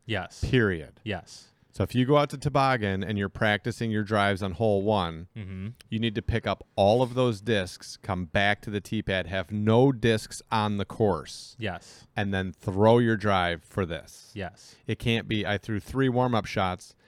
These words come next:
Speaker 2: and then turn to your buddy and be like, "This is the one that counts, and I'm going from here." No.
Speaker 1: Okay.
Speaker 2: All of your discs have to be with you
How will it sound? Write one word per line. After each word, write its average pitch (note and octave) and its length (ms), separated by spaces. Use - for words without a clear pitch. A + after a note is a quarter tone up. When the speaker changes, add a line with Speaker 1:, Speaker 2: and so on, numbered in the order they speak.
Speaker 2:
and G#2 140
then G2+ 100
turn A2 240
to G#2+ 40
your G#2+ 100
buddy G2+ 200
and G2 80
be F#2+ 60
like, E2+ 180
"This A2 300
is A2+ 100
the G#2+ 80
one G#2 160
that G2 80
counts, G2+ 300
and G2 60
I'm F#2+ 60
going F#2+ 160
from F#2+ 160
here." E2+ 260
No. F#2 420
Speaker 1:
Okay. G2 240
Speaker 2:
All A2+ 260
of A#2+ 60
your B2+ 100
discs G#2+ 380
have G2+ 180
to - 80
be G#2 120
with F#2 400
you A2+ 440